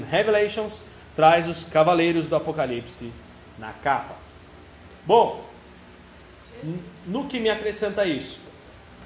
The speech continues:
A gente tem que entender que uma das coisas que mais é temido, né,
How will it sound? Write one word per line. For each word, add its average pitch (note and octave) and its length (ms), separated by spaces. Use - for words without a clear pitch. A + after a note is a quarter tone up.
A F3 80
gente A3 260
tem B3 140
que A3+ 140
entender F#3 680
que G3 60
uma A#3 120
das A3 200
coisas G#3 240
que G3 80
mais G#3 300
é G#3+ 80
temido, G#3+ 580
né, D#3 320